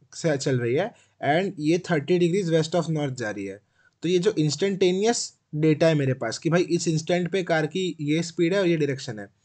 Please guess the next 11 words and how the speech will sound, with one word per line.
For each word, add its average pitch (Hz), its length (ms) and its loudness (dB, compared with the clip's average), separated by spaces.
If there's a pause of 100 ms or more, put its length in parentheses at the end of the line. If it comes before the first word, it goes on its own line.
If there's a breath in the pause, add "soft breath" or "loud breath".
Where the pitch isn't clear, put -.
(420 soft breath)
तो 156 80 2
मैं 180 180 2
स्पीड, 190 560 -2 (760)
इंस्टेंटेनियस 170 580 0
स्पीड 170 400 -2 (1200)
प्लस 180 260 2
अगर 156 200 0
मैं 190 140 0
डायरेक्शन 160 400 2
जोड़ 131 200 2
दूँ 104 160 -10